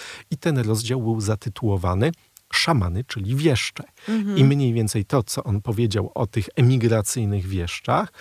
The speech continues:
Speaker 1: było tym samym, co mówił o roli szamanów. A co ciekawe, wszystko wskazuje na to, że jakby upioryzm i szamanizm to jest, e,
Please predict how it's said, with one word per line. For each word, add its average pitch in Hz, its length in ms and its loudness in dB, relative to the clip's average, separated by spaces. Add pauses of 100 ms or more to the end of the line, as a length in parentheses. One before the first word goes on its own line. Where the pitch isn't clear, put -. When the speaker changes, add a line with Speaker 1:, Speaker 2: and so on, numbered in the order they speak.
(220)
Speaker 1:
było 156 260 4
tym 180 320 2
samym, 156 380 0
co - 160 -2
mówił 131 500 -2
o 135 340 2 (120)
roli 113 220 0
szamanów. 143 720 2 (360)
A 123 400 2
co - 140 -4
ciekawe, 117 800 0 (160)
wszystko - 380 -4
wskazuje 135 500 0
na 95 180 0
to, 196 240 2
że 151 240 -4
jakby 127 360 0
upioryzm 147 720 0
i 139 80 -2
szamanizm 135 880 0 (180)
to 185 240 4
jest, 175 520 -4
e, 165 500 0